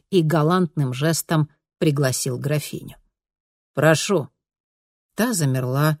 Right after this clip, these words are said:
удивлённо глядя на него. "Ты что, собираешься ехать со мной?" — наконец спросила она, хотя это и так было очевидно.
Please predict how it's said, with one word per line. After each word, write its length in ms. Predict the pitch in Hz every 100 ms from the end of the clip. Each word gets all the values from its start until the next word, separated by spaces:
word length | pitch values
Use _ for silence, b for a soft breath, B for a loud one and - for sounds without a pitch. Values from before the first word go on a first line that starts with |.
| _ _ _ -
удивлённо 600 | 143 143 143 143 139 151
глядя 360 | 180 185 135
на 100 | 123
него. 380 | 123 131 135 113 _ _ _ _ _ _
"Ты 100 | 240
что, 300 | - - 185
собираешься 840 | 156 - 175 180 190 170 - -
ехать 480 | 180 165 180 - 185
со 240 | - 208 175
мной?" — 460 | 175 196 302 359 _ _ _ 180
наконец 400 | 160 143 147 -
спросила 560 | - 131 - 143 143 -
она, 400 | 143 135 170 202 b b _
хотя 320 | - 170 208 -
это 240 | 240 233 214
и 80 |
так 260 | 214 269 190
было 220 | 131 127
очевидно. 640 | 123 - 165 156 120 143